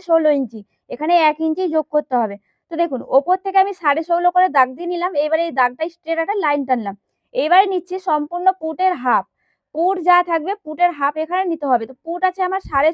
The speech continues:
চোদ্দো ইঞ্চি, সাড়ে চোদ্দোর হাফ করলে হয় সাত ইঞ্চি দু লাইন। তো ওপর থেকে দেখুন সাত ইঞ্চি দু লাইনে দাগ দিয়ে নিলাম। এবারে ওখান থেকে আবার পুট নিচে একটা দাগ দিতে হবে, সেটা হলো এক ইঞ্চি সবার জন্য ফিক্স। এখান থেকে দেখুন এক ইঞ্চি নিচে দাগ দিলাম, এটা আবার বলছি এটা সবার জন্য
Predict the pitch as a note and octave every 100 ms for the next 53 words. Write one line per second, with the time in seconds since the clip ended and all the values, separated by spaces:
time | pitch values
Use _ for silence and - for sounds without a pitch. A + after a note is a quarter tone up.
0 | D#4 C#4+ B3+ F4+ E4+ D#4+ F#4 C#5 _ _
1 | _ C#4+ C#4 E4 F4 F4 D#4+ F#4 D4+ C#4+
2 | - F4 F4 F4+ F#4+ - C#4+ C#4+ E4 F4+
3 | D4+ D4 A#3 G#3 _ _ _ D4 C#4 D#4+
4 | F4 F#4+ F#4 D4+ B3+ A#3 C4+ C#4 E4 F4
5 | D4+ D#4 D#4+ E4 D4 C#4+ D4 C4 G#3 G#3+
6 | C4+ F4 C#4+ C#4 F4+ F#4 F#4+ E4+ F4 -
7 | D#4+ F4 D#4+ D4+ F4 D#4 - G4+ - _
8 | _ A#3+ C#4+ C#4+ C4+ C4 A3+ A3+ C#4+ D4+
9 | F4+ F4+ F#4+ A#3+ C#4 E4 E4 E4+ F#4 -
10 | C#4 D4+ D4 F4 G4 - B3 A3 _ _
11 | _ _ _ _ _ _ _ - C#4+ E4+
12 | E4+ F4+ F4+ D4 B3+ B3 C#4+ E4+ F4 D#4+
13 | D#4+ F4+ D#4+ D#4 F4 F4+ C#4+ D#4+ D4+ D#4+
14 | E4 E4+ F4 D4+ D4+ C#4 D4+ D#4+